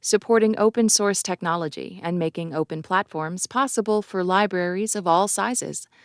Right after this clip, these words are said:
Learn more at ebsco dot com. From Fisher Investments.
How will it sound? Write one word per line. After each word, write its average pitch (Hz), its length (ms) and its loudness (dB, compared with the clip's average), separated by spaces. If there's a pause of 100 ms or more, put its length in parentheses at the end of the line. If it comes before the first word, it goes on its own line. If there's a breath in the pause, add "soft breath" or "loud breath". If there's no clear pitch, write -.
(260 soft breath)
Learn 208 260 6
more 202 200 4
at 180 160 0
ebsco 196 500 2
dot 180 240 0
com. 147 400 -6 (680)
From 214 260 4
Fisher 330 320 2
Investments. 165 840 -2